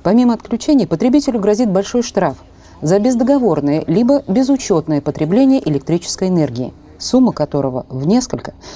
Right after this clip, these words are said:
а иногда и в несколько десятков раз превосходит стоимость фактического потребления.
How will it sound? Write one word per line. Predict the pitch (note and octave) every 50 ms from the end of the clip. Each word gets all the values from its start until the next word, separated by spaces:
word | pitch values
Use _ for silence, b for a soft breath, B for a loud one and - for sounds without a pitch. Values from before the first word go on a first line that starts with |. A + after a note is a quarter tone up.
| B B
а | B D#3
иногда | G3+ A3+ C4+ A#3+ A#3+ D4
и | D4 - - F#3+
в | F3+ G3+
несколько | A#3 C#4 D4 - - C4 A#3 C4
десятков | A3+ G#3+ A#3 - - E3+ D#3 C3+ - - B2+ B2+ -
раз | - G#3 A#3+ A#3+ - B B B B B B
превосходит | - D3 C#3 D3+ D3+ - - D4 B3+ B3 B3
стоимость | - - - A#3 A3 A3 G#3+ - -
фактического | - - C#3+ - - D#3+ D#3 - - - - D#3
потребления. | D3+ - D3 - D3 C3 C3 C3 B2+ B2+ B2 A#2